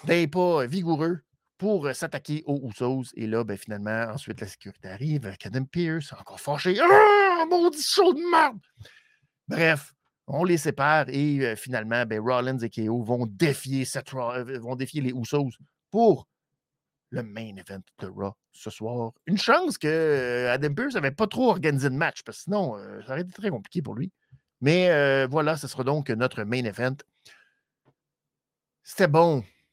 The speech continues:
c'était correct, c'était bien fait, c'était le fun, mais boiteux pour certaines, certaines raisons.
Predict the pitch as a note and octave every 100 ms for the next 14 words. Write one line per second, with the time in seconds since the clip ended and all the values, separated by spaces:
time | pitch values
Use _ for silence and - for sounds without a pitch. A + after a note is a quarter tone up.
0 | _ - B2+ D#3 C3+ D#3 C#3+ - - A#2
1 | C3+ C3 - D3 C3 G2 - A#2+ A2 -
2 | C#3+ D3 A2+ G2+ - _ A#2+ C#3 E3 G3
3 | G#3+ G#3 G3 C#3 _ _ _ _ _ _
4 | _ _ _ _ _ _ _ _ _ B2
5 | B2 D#3 G#3 F3 - G#3+ A3 E3+ - D3
6 | C#3+ D#3+ D3+ - C#3 F3+ D3 B2+ A#2 A2